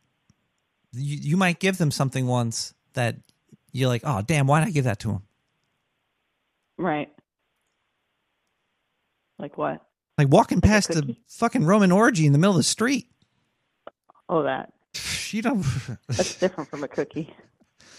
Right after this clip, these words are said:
Speaker 2: I don't know. I'd probably just, like, leave him alone and, like, go away. Like, "Sorry. Oh, whoops. <laughs> I didn't know this is happening today.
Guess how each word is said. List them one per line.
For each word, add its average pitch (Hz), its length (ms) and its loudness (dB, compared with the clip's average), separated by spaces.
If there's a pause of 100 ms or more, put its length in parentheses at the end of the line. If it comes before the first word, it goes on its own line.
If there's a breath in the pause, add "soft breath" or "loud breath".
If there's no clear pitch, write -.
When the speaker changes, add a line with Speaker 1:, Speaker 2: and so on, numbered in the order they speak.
(1200 loud breath)
Speaker 2:
I 226 160 8
don't 180 100 8
know. 156 180 2
I'd 233 200 6
probably 262 260 8
just, 208 220 0
like, 175 240 6
leave 165 240 2
him 175 100 -2
alone 156 380 0
and, 147 80 -4
like, 139 200 -6
go 147 140 -2
away. 139 300 -2 (160)
Like, 156 180 -8 (140)
"Sorry. 151 340 -4 (180)
Oh, 196 520 4
whoops. 214 240 4 (200)
<laughs> - 240 -12
I 208 60 2
didn't 226 220 4
know 202 160 8
this 196 160 6
is 190 120 0
happening 180 440 4
today. 180 340 2